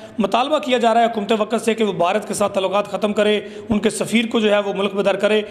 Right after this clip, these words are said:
ताकि ऐसी जुर्रत जो है वो दोबारा ना हो सके। हमारे साथ बात करने के लिए इस वक्त सीनियर सियासी और समाजी रहनुमा राना मोहम्मद अनाम मंच मौजूद हैं, उनसे बात करेंगे, वो इस हवाले से क्या कहते हैं। बताइएगा, शदीद रद्दमल आ रहा है, दुनिया भर से आ रहा है, अवाम की जानब से आ रहा है, हुकूमत की जानब से शदीद रद्दमल नहीं आ रहा,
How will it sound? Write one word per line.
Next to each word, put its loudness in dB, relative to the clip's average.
ताकि 0
ऐसी 0
जुर्रत 2
जो 4
है 6
वो 0
दोबारा 0
ना 2
हो 2
सके। -2
हमारे 2
साथ 0
बात 0
करने 0
के -2
लिए 4
इस -2
वक्त 0
सीनियर 2
सियासी 0
और 4
समाजी 0
रहनुमा 2
राना 0
मोहम्मद -2
अनाम 0
मंच -4
मौजूद 0
हैं, 2
उनसे 4
बात 0
करेंगे, 2
वो 2
इस 0
हवाले 0
से -6
क्या 0
कहते -4
हैं। -6
बताइएगा, 2
शदीद 0
रद्दमल 2
आ 4
रहा 2
है, -2
दुनिया 2
भर 2
से -4
आ 2
रहा -2
है, 0
अवाम 0
की -2
जानब 2
से -2
आ 2
रहा -2
है, -12
हुकूमत 2
की 0
जानब 2
से 2
शदीद 0
रद्दमल 0
नहीं 0
आ 0
रहा, -2